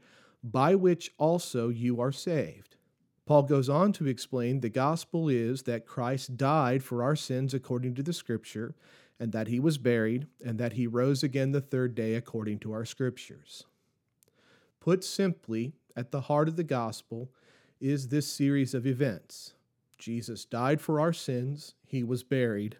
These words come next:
and he was raised. This is what we need to believe in order to be saved.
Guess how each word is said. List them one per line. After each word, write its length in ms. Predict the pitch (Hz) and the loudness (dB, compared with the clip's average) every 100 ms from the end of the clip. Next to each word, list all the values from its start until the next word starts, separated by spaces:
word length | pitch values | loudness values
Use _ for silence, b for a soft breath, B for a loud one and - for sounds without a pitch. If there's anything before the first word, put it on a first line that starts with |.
| _ - | _ -8
and 160 | 120 - | -8 -4
he 140 | 107 | -4
was 180 | 104 117 | -4 2
raised. 500 | 160 127 78 - - _ _ _ _ _ _ _ - - | 4 4 0 -10 -20 _ _ _ _ _ _ _ -20 -8
This 300 | 131 156 185 | 2 4 4
is 140 | 165 | 2
what 180 | 165 151 | 4 4
we 120 | 151 | 2
need 280 | 147 135 131 | 2 0 -2
to 60 | 120 | -4
believe 720 | 123 120 180 202 107 135 - B B B B B | -2 0 0 0 -2 -4 -8 B B B B B
in 180 | 160 143 | 4 6
order 280 | 135 127 | 6 4
to 160 | 123 120 | 2 -2
be 140 | 104 | -2
saved. 640 | 104 - 135 90 - - | -2 2 2 2 -10 -20